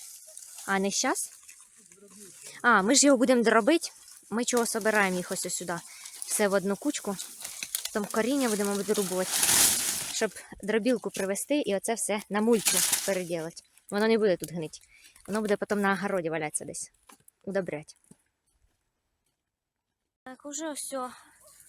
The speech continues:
Пакетик наскубали кукурузи. Там уже дочищають. Тут все прочистили і вже поливається. Не вся в нас зійшла рядочками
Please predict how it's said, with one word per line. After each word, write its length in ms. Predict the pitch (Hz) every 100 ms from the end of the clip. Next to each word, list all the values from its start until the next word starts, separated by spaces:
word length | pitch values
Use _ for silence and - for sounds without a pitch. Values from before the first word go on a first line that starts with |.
| -
Пакетик 440 | 262 269 262 247
наскубали 720 | 262 262 - 262 247 240 240 240 - - -
кукурузи. 600 | - - 240 294 330 349 - - - - - - - - - - - - -
Там 200 | 233 208
уже 160 | 185
дочищають. 920 | 170 170 180 - - 320 370 359 - - - - - - - -
Тут 160 | 254
все 300 | - - 226
прочистили 760 | 214 202 196 220 208 - 185 196 - - - - - - - - - - -
і 80 | 208
вже 180 | 202 208
поливається. 960 | - 196 185 202 311 330 330 - 311 311 - - - - - - - - - - - - -
Не 140 | 247 285
вся 320 | - 277 233
в 40 |
нас 180 | 220 208
зійшла 420 | 220 208 - 214
рядочками 680 | 202 196 202 - 208 196